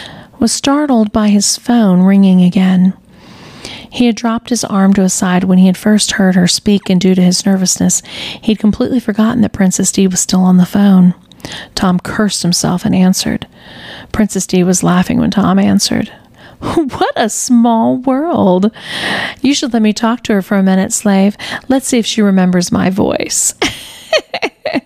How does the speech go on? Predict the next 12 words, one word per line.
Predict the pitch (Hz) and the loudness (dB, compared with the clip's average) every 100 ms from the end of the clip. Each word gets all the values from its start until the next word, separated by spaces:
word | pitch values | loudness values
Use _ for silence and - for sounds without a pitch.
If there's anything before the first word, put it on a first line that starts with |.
| _ _ _ - - - - - - - - | _ _ _ -14 -10 -8 -8 -8 -10 -12 -4
Tom | 240 220 | 0 2
began | 202 190 175 | 0 0 0
to | 170 | 0
sweat | - - 175 - | -4 -2 -4 0
even | 175 170 | 2 4
more | 175 196 190 | 6 6 2
before | 170 - 170 | 0 -2 0
he | 165 | 2
heard | 175 165 | 2 0
Princess | 170 170 - - | -2 -2 -4 -4
D | - 175 | 0 0
say, | - - 196 | 0 -2 -2